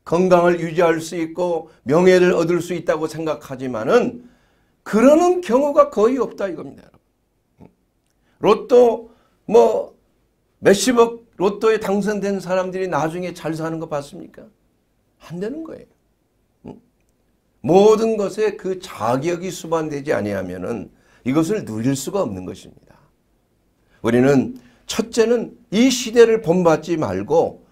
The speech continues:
변화를 받아야 한다. 변화를 받는다는 그 말씀은 무슨 말이냐?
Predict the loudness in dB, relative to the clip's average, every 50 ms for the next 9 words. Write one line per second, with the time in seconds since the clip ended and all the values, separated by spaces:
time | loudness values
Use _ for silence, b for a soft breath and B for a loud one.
0 | b b b b -12 -6 -2 2 4 4 4 4 4 2 2 0 0 0 0 -2
1 | -2 -4 -10 -18 _ _ -20 -20 -20 -16 -16 -14 -14 -14 -16 -20 -20 -20 _ _
2 | _ b b b b b 0 2 4 6 6 6 6 6 4 2 0 -2 0 0
3 | 0 0 2 2 2 2 0 -2 -2 0 0 2 2 2 0 -2 -4 -4 -2 -2
4 | -2 -4 -4 -6 -8 -8 -6 -6 -4 -4 -6 -4 -4 -4 -2 -2 -2 -4 -4 -8